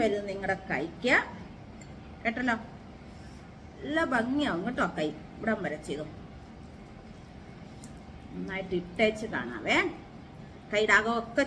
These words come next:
ചെയ്യാം കേട്ടോ. കൈയുടെ അകം നല്ല മിനുസാവും. ഇനി ഇപ്പുറത്തെ കൈ പുറമൊക്കെ തേച്ചിട്ട് ഒരു പത്ത്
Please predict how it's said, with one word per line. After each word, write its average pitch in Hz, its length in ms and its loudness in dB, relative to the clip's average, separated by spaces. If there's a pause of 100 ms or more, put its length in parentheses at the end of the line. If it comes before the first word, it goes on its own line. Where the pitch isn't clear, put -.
ചെയ്യാം 185 220 6
കേട്ടോ. 294 200 8 (440)
കൈയുടെ 185 280 2
അകം 233 220 4 (360)
നല്ല 180 160 0 (120)
മിനുസാവും. 190 640 0 (2250)
ഇനി 196 180 -6
ഇപ്പുറത്തെ 185 360 -2 (120)
കൈ 131 100 -2 (480)
പുറമൊക്കെ 175 480 -4
തേച്ചിട്ട് 220 540 6 (1040)
ഒരു 320 200 6
പത്ത് - 360 4